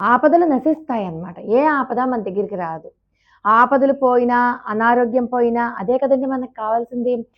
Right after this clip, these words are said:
అటువంటి ఉత్కృష్టమైనటువంటి తిథి ఏంటో మనం ఆ తిథి గురించి మనం తెలుసుకుందాం. అదే అష్టమి తిథి. సాధారణంగా అష్టమి తిథి అనగానే చాలా మంది భయపడిపోతారు.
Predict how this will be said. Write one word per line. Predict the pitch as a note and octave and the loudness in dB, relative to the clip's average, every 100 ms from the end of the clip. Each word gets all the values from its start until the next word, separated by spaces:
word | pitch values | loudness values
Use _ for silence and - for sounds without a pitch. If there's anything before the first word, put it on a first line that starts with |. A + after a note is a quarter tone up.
| _ - | _ -2
అటువంటి | A#3+ B3+ A#3+ A3+ | 0 0 -2 -2
ఉత్కృష్టమైనటువంటి | - D4+ D4+ D4+ A#3 A3 G#3+ G#3 G3+ | -4 -4 -4 -4 -6 -6 -6 -10 -10
తిథి | G#3+ G#3 A3 | -8 -4 -4
ఏంటో | G3+ G3+ | -6 -6
మనం | G#3 G#3+ D4+ - | -8 -8 -10 -8
ఆ | A3+ | -10
తిథి | - F#3+ F#3 | -10 -10 -8
గురించి | F#3 F#3 A3+ | -10 -12 -12
మనం | A#3+ | -12
తెలుసుకుందాం. | F#3+ D#3+ _ E3+ F3 - _ _ _ _ A3 | -14 -20 _ _ -20 -20 _ _ _ _ 0
అదే | A#3 D#4 A#3+ B3+ B3+ _ - | 4 4 4 0 -4 _ -12
అష్టమి | G#3 - B3+ A#3+ | -12 -6 -6 -6
తిథి. | F#3 - - _ _ | -8 -12 -14 _ _
సాధారణంగా | _ C4+ C4 C#4 C#4 C#4+ C#4+ C4 | _ 0 0 0 -2 -4 -6 -8
అష్టమి | G#3+ - A#3 A#3+ | -10 -8 -6 -4
తిథి | A#3+ | -6
అనగానే | A3 F#3+ F#3+ G#3 C#4 F4+ _ _ - | -8 -10 -10 -8 -8 -8 _ _ -4
చాలా | C4+ C4+ B3 | 0 2 0
మంది | A3+ C4 | 0 0
భయపడిపోతారు. | C#4 A#3+ G#3+ G#3+ A3 | 0 -4 -8 -12 -12